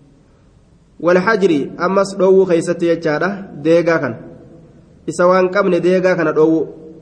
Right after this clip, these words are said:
Maal, maal dhoowwan horii isaa akka inni olii gad gara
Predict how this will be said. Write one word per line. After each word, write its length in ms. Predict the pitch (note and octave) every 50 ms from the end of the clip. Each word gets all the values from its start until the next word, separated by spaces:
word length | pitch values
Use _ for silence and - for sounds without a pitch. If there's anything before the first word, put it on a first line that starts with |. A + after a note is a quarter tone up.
| - - - - - - - D#3+ D#3+ D#3+ _ D#3+ D#3+ D#3+ - _ _ _ _ _ _ _ _ _ _ _ _ _ _ _ _ _ _ -
Maal, 560 | C#3+ D#3 F3 G3 G#3+ G#3+ G#3+ G#3+ G3 - -
maal 300 | F3 F#3+ G#3 A3+ A3+ G3+
dhoowwan 280 | G3+ G3 F#3 F#3+ F3+ F#3 F3+
horii 240 | F3+ F#3+ G#3 G3+ G3
isaa 220 | E3 G3+ G3+ F#3+
akka 180 | G3 G3 G3 F3+
inni 180 | F3+ F#3+ G3+ G3
olii 320 | - F#3 F3+ F3 F3 E3
gad 180 | F3+ F#3 F3+ - - - - - - - - - - - - - - - - C#3+ D3+ E3
gara 200 | F#3 F#3+ F#3+